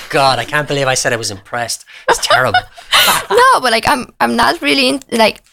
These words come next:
Speaker 2: I'm not gonna say I'm not into it, but I,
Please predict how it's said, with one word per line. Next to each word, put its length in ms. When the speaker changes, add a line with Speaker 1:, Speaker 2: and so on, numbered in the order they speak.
Speaker 2:
I'm 200
not 220
gonna 180
say 200
I'm 100
not 260
into 440
it, 300
but 260
I, 180